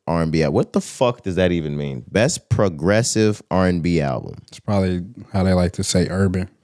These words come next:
Speaker 2: That's what they mean.
Speaker 1: But R and B is already urban as fuck.
Speaker 2: I don't know what progressive means.
Speaker 1: Okay, we got
Speaker 2: Niggers?
Speaker 1: Uh-huh. <laughs> Yeah, the best nigger nigger album.
Speaker 2: <laughs> Like, shit.
Speaker 1: We got Diddy, the Love album, Off the Grid. That was a good album. He,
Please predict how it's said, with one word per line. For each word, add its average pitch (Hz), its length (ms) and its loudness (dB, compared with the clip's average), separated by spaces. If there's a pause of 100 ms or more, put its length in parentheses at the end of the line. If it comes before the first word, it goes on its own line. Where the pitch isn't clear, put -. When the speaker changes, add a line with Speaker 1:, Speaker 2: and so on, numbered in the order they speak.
(140)
Speaker 2:
That's - 140 -12
what 87 120 -10
they 85 120 -2
mean. 87 300 -4 (100)
Speaker 1:
But - 180 4
R 135 140 2
and 139 120 0
B 135 120 2
is 131 80 0
already 131 400 2
urban 85 300 -2
as 76 100 -8
fuck. - 400 -6 (100)
Speaker 2:
I 104 140 -4
don't 92 140 -4
know 87 100 -6
what 85 140 -10
progressive 90 460 -20
means. 92 280 -20 (580)
Speaker 1:
Okay, 104 400 4
we 104 140 2
got 110 140 6
Speaker 2:
Niggers? - 240 -4 (440)
Speaker 1:
Uh-huh. - 260 -2
<laughs> - 40 6 (760)
Yeah, 139 180 2
the 113 100 0
best 123 220 0
nigger 127 240 2
nigger 123 260 2
album. 101 380 0 (280)
Speaker 2:
<laughs> - 200 -2
Like, 226 200 -8
shit. 120 420 -6 (100)
Speaker 1:
We 104 80 4
got 107 260 4
Diddy, 107 520 -2
the 101 140 0
Love 113 280 2
album, 101 340 2
Off 101 200 2
the 101 80 -2
Grid. 90 500 2 (160)
That 80 160 2
was 101 100 0
a 101 40 -2
good 92 200 0
album. 71 380 -2 (840)
He, 98 380 0